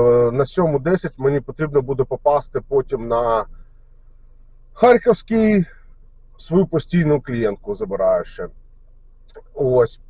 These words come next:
Ну, попрацюємо сьогодні, п'ятниця, будемо працювати до дванадцятої. Ну, як зазвичай, ранок попрацюємо, як буде йти.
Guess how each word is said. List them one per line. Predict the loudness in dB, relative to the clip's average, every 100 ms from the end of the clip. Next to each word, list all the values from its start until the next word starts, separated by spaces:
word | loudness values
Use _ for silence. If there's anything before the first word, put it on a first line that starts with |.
| -20 -14 -4
Ну, | -2
попрацюємо | 0 0 -2 -10 -8 -8 -4 -4
сьогодні, | -2 0 4 4 4 2 2
п'ятниця, | 2 2 2 -2 -4
будемо | -4 -4 0 -2
працювати | -2 -4 2 2 2
до | -8
дванадцятої. | -4 -2 -2 -6 0 4 4 4
Ну, | -2 -2
як | 0 0 0 -12 -4
зазвичай, | 0 0 0 0 2 4 4 0 -6 -16 -20 -20 -20 _ _ _ _ _ _
ранок | 0 2 4 2 -2
попрацюємо, | -4 -2 -2 -2 2 4 4 0
як | 2 2 2
буде | -2 -6 -6
йти. | -8 -10 -10 -10